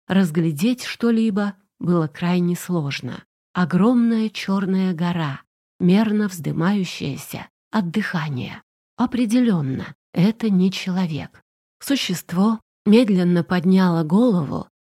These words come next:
и я с ужасом поняла, что это самый настоящий монстр. В мире смертных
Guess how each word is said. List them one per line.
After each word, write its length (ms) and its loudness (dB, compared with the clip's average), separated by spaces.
и 60 0
я 160 0
с 180 -8
ужасом 540 -2
поняла, 640 0
что 260 -4
это 300 0
самый 460 0
настоящий 760 -2
монстр. 680 -4
В 140 0
мире 280 4
смертных 720 -4